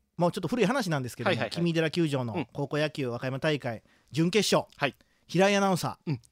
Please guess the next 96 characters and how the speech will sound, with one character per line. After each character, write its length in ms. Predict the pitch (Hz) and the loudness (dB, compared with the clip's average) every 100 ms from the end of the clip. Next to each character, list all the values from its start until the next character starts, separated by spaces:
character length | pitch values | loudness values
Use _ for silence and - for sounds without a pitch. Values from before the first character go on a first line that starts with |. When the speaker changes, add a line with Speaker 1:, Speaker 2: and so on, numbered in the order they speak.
| _ - | _ -2
Speaker 1:
な 140 | 208 | 0
ん 20 | 233 | 0
と 80 | |
で 60 | 139 | -2
す 80 | - | -6
ね、 200 | 117 - _ - | -10 -12 _ -2
四 320 | 156 370 349 | 4 4 4
回 300 | - 160 127 | 0 -2 0
に 180 | 170 208 _ _ _ _ - | 0 -2 _ _ _ _ 0
「ゼ 140 | 294 | 2
リ 220 | 254 180 | 2 0
ー 20 | |
ち 120 | - 180 | -2 -2
ょ 80 | |
う 40 | 170 | 0
だ 160 | 165 | -4
い」 40 | 160 | -8
っ 20 | |
て。 140 | - - _ - - | -16 -20 _ -18 -8
Speaker 2:
<laughs> 400 | 131 - 123 139 | -8 -6 -6 2
Speaker 1:
四 160 | 208 233 | 2 2
回 120 | 135 | -2
で 40 | 120 | 0
す 40 | |
よ。 60 | 143 | 0
ま 100 | 151 | 2
だ 60 | |
四 180 | 214 247 | 2 0
回。 160 | 117 - | -4 -8
Speaker 2:
は 80 | - | 0
い。 20 | |
Speaker 1:
序 120 | 139 220 | 4 6
盤 180 | 220 | 6
の 80 | 214 | 4
四 180 | 233 226 | 2 2
回。 120 | 123 | 0
ま 80 | 135 | 2
あ、 20 | |
Speaker 2:
は 0 | |
い 20 | |
は 40 | 127 | 4
い。 20 | |
Speaker 1:
中 100 | 175 | 4
盤 180 | 202 277 | 4 2
か 80 | 247 | -2
な？ 140 | 269 | -2
Speaker 2:
は 100 | - | -2
い 20 | 110 | -4
は 20 | |
い。 40 | |
Speaker 1:
中 180 | - 190 | 2 4
盤 140 | 190 196 | 6 4
の 60 | |
四 180 | 240 226 | 2 2
回 140 | 135 | -2
に 100 | 120 - - | -8 -12 -8
「ゼ 140 | 151 247 | 0 0
リ 240 | 180 139 | 0 -8
ー 20 | |
ち 140 | - 151 | -8 -8
ょ 40 | |
う 60 | 147 | -6
だ 120 | 135 | -8
い」 100 | - | -6
Speaker 2:
<laughs> 760 | 131 - 120 - - _ - 151 | -8 -6 -8 -8 -20 _ -12 -6
Speaker 1:
言 80 | |
い 20 | 135 | -4
出 120 | 120 | -6
し 60 | |
た 120 | - 80 | -8 -14
ん 80 | |
で 60 | 71 | -14
す 60 | 113 | -16
よ。 40 | |
Speaker 2:
も 40 | |
う 20 | 104 | -14
ち 80 | |
ょ 20 | 110 | -14
っ 20 | |
と 100 | 107 | -12
ス 100 | - | -8
タ 80 | 113 | -6
ミ 100 | 107 | -6
ナ 80 | |
切 60 | 104 | -10
れ 80 | 101 | -12
か 100 | - | -12
な？ 140 | 123 | -14
Speaker 1:
ス 100 | - | -8
タ 100 | 151 | -2
ミ 100 | 147 | -2
ナ 100 | 131 | -2
切 80 | 120 | -2
れ。 60 | 120 | -2
Speaker 2:
は 100 | |
い。 120 | 107 | -4